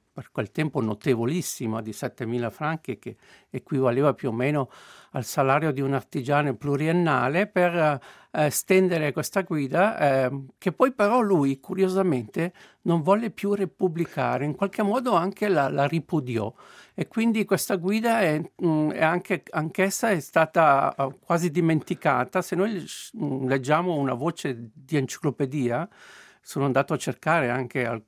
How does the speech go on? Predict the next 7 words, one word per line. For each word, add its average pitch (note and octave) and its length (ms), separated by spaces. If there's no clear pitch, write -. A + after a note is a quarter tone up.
mm, B2+ 220
si - 200
cif-, - 520
si - 200
citano C3+ 440
le C3 120
sue C3 520